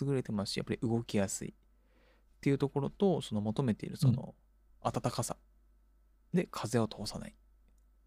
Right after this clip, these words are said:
Speaker 1: ていうところでは、
Speaker 2: はい。
Speaker 1: もうほんとここ何年かの中では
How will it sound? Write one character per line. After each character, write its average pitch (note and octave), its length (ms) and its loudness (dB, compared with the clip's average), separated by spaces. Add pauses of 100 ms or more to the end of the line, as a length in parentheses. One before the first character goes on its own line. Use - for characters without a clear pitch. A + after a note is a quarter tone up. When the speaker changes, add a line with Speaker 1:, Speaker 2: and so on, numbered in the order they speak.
Speaker 1:
て - 100 -2
い - 20 4
う G#2+ 40 4
と A2+ 100 6
こ A2+ 120 -2
ろ B2+ 60 -2
で - 120 0
は、 E3 400 0
Speaker 2:
は - 100 -12 (400)
い。 C#3+ 40 -4
Speaker 1:
も B2+ 40 0
う - 20 -2
ほ C3+ 80 -2
ん C3 40 -2
と C3 100 -2
こ - 100 -14
こ C3 120 -2
何 B2 200 2
年 G#2 220 0
か - 140 -4
の G2 100 -2
中 G2 260 -2
で F#2+ 120 -6
は A#2 340 -2